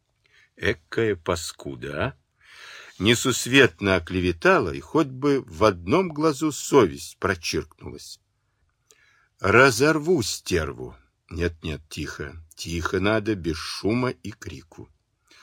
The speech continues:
Лапы Ноя сами по себе поднялись, легли на покатые плечи Дуни, подтянул к себе грудь в грудь,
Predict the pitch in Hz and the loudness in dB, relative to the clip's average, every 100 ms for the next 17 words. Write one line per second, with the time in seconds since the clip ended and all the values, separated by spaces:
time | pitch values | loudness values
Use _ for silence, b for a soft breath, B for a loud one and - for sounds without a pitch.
0 | b b b b - 175 214 190 180 190 | b b b b 2 4 8 8 8 8
1 | 175 - 147 165 156 123 104 - 82 107 | 6 6 6 6 4 0 -2 -2 4 4
2 | 127 101 85 92 80 110 127 - _ b | 6 0 0 -2 0 0 -2 -10 _ b
3 | b b 98 98 101 160 143 107 92 107 | b b 2 4 4 6 6 4 2 6
4 | 131 127 101 - 98 95 - 78 78 98 | 4 4 -4 0 0 0 -4 -4 0 2
5 | 120 147 _ _ b b b 120 - - | 0 -4 _ _ b b b 0 0 2
6 | 113 147 185 - - 95 120 143 92 98 | 4 4 2 -2 -4 2 4 4 2 2
7 | 120 117 87 73 78 90 147 165 - | 2 0 -6 -4 0 2 2 0 -8